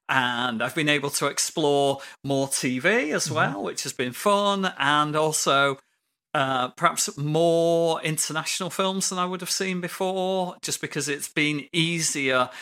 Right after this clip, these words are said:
Speaker 1: with a, a lot of the festivals moving online. I've just been signing up for, for different festivals across the, across the whole period of time and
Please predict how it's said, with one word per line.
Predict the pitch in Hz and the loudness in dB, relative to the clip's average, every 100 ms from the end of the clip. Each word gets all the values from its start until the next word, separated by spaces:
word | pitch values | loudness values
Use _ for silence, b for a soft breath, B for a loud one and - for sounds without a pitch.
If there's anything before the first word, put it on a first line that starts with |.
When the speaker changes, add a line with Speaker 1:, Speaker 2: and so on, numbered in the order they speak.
| B - | B -2
Speaker 1:
with | 147 147 143 | 4 4 2
a, | 160 139 | -2 0
a | 143 120 | 2 2
lot | 135 147 135 | 2 2 0
of | - | -4
the | - | -4
festivals | 180 - - 165 156 156 156 - | -2 -2 -2 -2 0 0 -2 -2
moving | 143 143 139 135 127 131 127 | 0 0 0 -2 -2 -2 -2
online. | 135 131 123 127 147 131 95 131 151 - _ _ - | 0 0 0 2 2 2 -2 -8 -8 -10 _ _ -4
I've | 131 135 123 | 0 0 0
just | 135 - | -4 -2
been | 127 123 | -2 -2
signing | - 135 135 131 123 | 0 2 2 0 -4
up | - - | -6 -4
for, | 127 117 113 | 0 0 0
for | - | -4
different | 120 131 127 110 | -4 -6 -8 -4
festivals | 127 - 127 117 110 107 | -4 -2 -4 -6 -6 -6
across | 113 - 120 - - | -8 -6 -6 -4 -4
the, | - 107 - _ | -6 -12 -14 _
across | 123 - 135 - | -12 -6 -4 -2
the | - 113 | -4 -4
whole | 117 113 | -6 -6
period | 123 117 113 107 | -8 -8 -8 -10
of | 107 | -8
time | - 113 113 107 107 _ _ _ | -4 -4 -4 -10 -14 _ _ _
and | 127 117 113 113 | -4 -4 -4 -4